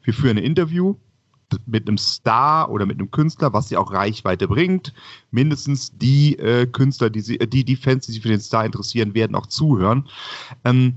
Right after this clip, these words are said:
während wir ja doch eher in die Richtung gehen, wir sind auch mal Gäste dabei und immer wieder gerne Gäste dabei,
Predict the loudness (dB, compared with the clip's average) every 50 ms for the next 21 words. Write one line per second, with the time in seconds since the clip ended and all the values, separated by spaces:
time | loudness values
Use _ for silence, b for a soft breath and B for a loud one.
0 | -6 -12 -6 -2 0 2 2 2 0 -2 -2 0 2 2 2 2 2 0 0 0
1 | 0 0 0 2 2 2 0 0 0 0 0 2 4 2 2 2 -2 -6 -10 B
2 | B B B B B B B B -18 -20 -20 _ _ _ -20 -10 -4 0 0 0
3 | 0 0 -2 -2 -4 -6 -14 _ _ _ _ _ _ 0 2 2 2 2 0 0
4 | 2 2 0 0 0 -2 -2 0 0 0 0 2 2 2 2 2 0 -2 -2 0
5 | 0 2 2 2 2 0 -2 -2 0 0 0 0 0 0 0 0 0 0 0 0
6 | -2 -2 -4 -4 -2 -2 0 2 2 2 2 0